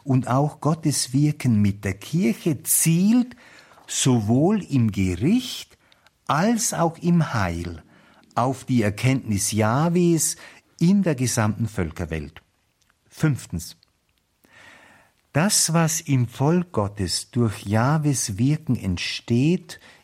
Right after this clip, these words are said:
ist der neue Mensch. Ein Mensch mit einem neuen Herzen, der von innen heraus mit dem Willen Gottes übereinstimmt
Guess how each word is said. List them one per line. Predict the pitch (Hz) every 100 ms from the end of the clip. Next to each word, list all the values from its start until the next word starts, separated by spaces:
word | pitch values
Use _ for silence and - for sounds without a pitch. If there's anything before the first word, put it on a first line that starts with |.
| _
ist | 156 170 - - - - _ _ _ _
der | 131 123
neue | 117 110 110 120
Mensch. | 107 87 82 80 - - _ _ _ _ _ _ _ _ _ _ - - - -
Ein | 98 95
Mensch | 104 156 220 214 - - _ _ _ -
mit | 156 -
einem | 127 131 117
neuen | 104 107 117
Herzen, | 117 131 123 - 95 80 - _ _ -
der | 98
von | - 107 104 - -
innen | 202 240 214 120
heraus | 98 98 95 104 123 185 220 - - - - _ -
mit | 127 127
dem | 120 110
Willen | 156 185 180
Gottes | 127 123 127 120
übereinstimmt | - 107 104 104 110 147 160 - - 143 139 -